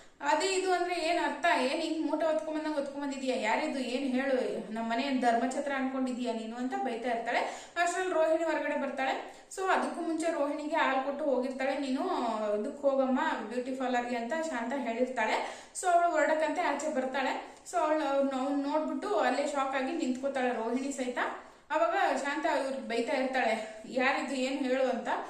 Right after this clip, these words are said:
"ಅವತ್ ನಮ್ ಮನೆಗ್ ಬ-," ಅವಾಗ ಮೀನಾ ಹೇಳ್ತಾಳೆ, "ಅವತ್ ನಮ್ ಮನೆಗ್ ಬಂದಿದ್ರಲ್ಲ ಅವ್ರು ಇವ್ರು" ಅಂತ ಹೇಳ್ತಾರೆ. "ಅವತ್ ಬಂದಿದ್ರು ಅಂದ್ರೆ ಯಾರದು, ಏನ್ ಕರೆಕ್ಟ್ ಆಗಿ ಹೇಳಿ, ಇಬ್ರು ಏನ್ ಗಂಡ ಹೆಂಡತಿ ಇಲ್ಲೇ ಸಮಾಜ ಸೇವೆ ಶುರು ಮಾಡ್ಕೊಂಡಿದ್ದೀರಾ?" ಅಂತ.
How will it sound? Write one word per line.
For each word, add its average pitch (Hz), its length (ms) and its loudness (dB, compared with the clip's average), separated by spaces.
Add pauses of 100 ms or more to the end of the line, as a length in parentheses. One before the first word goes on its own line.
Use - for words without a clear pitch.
(300)
"ಅವತ್ 262 260 0
ನಮ್ 269 140 0
ಮನೆಗ್ 277 260 -2
ಬ-," 202 260 -4
ಅವಾಗ 254 140 -2
ಮೀನಾ 254 280 0
ಹೇಳ್ತಾಳೆ, 254 340 -2
"ಅವತ್ 254 280 0
ನಮ್ 247 160 0
ಮನೆಗ್ 269 240 -2
ಬಂದಿದ್ರಲ್ಲ 240 460 0 (220)
ಅವ್ರು 247 220 -2
ಇವ್ರು" 226 220 -2
ಅಂತ 190 220 -6
ಹೇಳ್ತಾರೆ. 214 360 -4 (340)
"ಅವತ್ 262 260 2
ಬಂದಿದ್ರು 277 400 -2
ಅಂದ್ರೆ 277 240 0
ಯಾರದು, 254 400 2
ಏನ್ 262 220 -2
ಕರೆಕ್ಟ್ 247 320 0
ಆಗಿ 262 140 4
ಹೇಳಿ, 262 140 4
ಇಬ್ರು 254 520 2 (180)
ಏನ್ 254 180 2
ಗಂಡ 240 220 4
ಹೆಂಡತಿ 277 360 0
ಇಲ್ಲೇ 254 400 4
ಸಮಾಜ 254 380 -2
ಸೇವೆ 277 240 -2
ಶುರು 254 200 0
ಮಾಡ್ಕೊಂಡಿದ್ದೀರಾ?" 247 800 -2
ಅಂತ. 220 120 -6